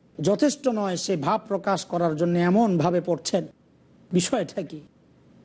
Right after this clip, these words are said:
বিষয়টা কি? মানুষকে দেখাচ্ছেন, তাসবিহ পড়ছেন, এটা শিরিক। রসুল বলছেন এটা শিরিক। সমস্ত ইবাদত হবে আল্লাহর জন্য, আল্লাহকে খুশি করার জন্য।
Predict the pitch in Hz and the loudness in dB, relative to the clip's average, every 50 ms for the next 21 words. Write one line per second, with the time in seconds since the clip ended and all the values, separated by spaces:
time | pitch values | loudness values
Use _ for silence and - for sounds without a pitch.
0 | - - 190 180 - 294 339 311 220 247 190 160 185 170 - - _ _ _ _ | -2 0 2 2 4 2 2 2 0 -2 -4 -4 -6 -10 -10 -12 _ _ _ _
1 | _ _ _ _ - - - - - - - - - 175 185 214 208 - - - | _ _ _ _ -20 -20 -20 -20 -20 -20 -8 -2 2 4 4 4 2 2 0 0
2 | 185 180 190 175 - 226 220 - - 240 196 175 180 214 196 180 165 170 214 220 | 0 2 0 0 0 -4 -2 -2 -2 -2 -2 -2 0 0 0 0 0 0 -2 0
3 | 226 233 208 175 - 240 214 180 - - _ _ _ _ _ _ - - - - | 0 0 -2 0 0 -2 -2 -4 -8 -16 _ _ _ _ _ _ -20 -20 -20 -20
4 | - - - - - - - 175 175 - - 320 359 339 262 - - _ _ _ | -20 -20 -20 -20 -14 -4 -2 0 0 2 4 4 4 4 2 -2 -10 _ _ _
5 | _ _ _ _ _ _ - _ - - - - - - - 185 233 - - 370 | _ _ _ _ _ _ -20 _ -20 -20 -20 -20 -10 -2 0 2 2 2 4 4
6 | 339 277 269 254 196 - 240 220 233 - _ _ _ _ _ _ - - 214 226 | 4 4 4 2 2 0 -2 -2 -4 -10 _ _ _ _ _ _ -6 -2 -2 0
7 | - - - 381 349 285 - - _ _ _ _ _ _ _ _ _ - _ - | 0 2 2 2 2 2 -2 -8 _ _ _ _ _ _ _ _ _ -20 _ -20
8 | - - - - - - - - - 339 381 381 - - - 302 269 269 233 277 | -20 -20 -20 -20 -20 -14 -6 -2 0 2 2 2 2 2 2 0 2 2 0 0
9 | 294 277 226 240 185 226 233 220 233 220 226 226 226 254 269 254 208 170 196 196 | 0 0 -2 -2 -2 -2 0 0 2 2 4 4 4 4 4 2 0 -2 -2 -4
10 | 196 196 202 208 233 277 311 294 - - - 302 - - 247 - - 330 - 302 | -4 -2 0 2 2 2 2 0 -2 -4 -10 -10 -8 -10 -12 -12 -12 -10 -6 -6
11 | 262 226 196 165 151 170 156 147 139 | -4 -4 -4 -4 -6 -8 -10 -10 -12